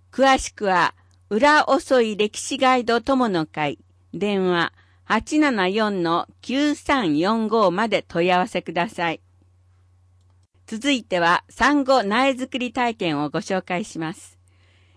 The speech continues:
浦添市の牧港漁港内にある、沖電開発株式会社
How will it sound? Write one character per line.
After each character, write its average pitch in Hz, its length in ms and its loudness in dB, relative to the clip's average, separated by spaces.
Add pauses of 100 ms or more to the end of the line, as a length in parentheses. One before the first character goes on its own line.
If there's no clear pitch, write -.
(100)
浦 285 220 2
添 269 260 2
市 208 200 -8
の 196 280 -2
牧 - 300 0
港 277 460 2
漁 220 180 0
港 240 300 2
内 180 260 0
に 165 140 0
あ 156 160 -2
る、 135 180 -10 (420)
沖 226 300 -2
電 277 260 2
開 269 280 0
発 247 240 -6
株 240 240 -2
式 - 240 -8
会 226 220 -4
社 190 340 -2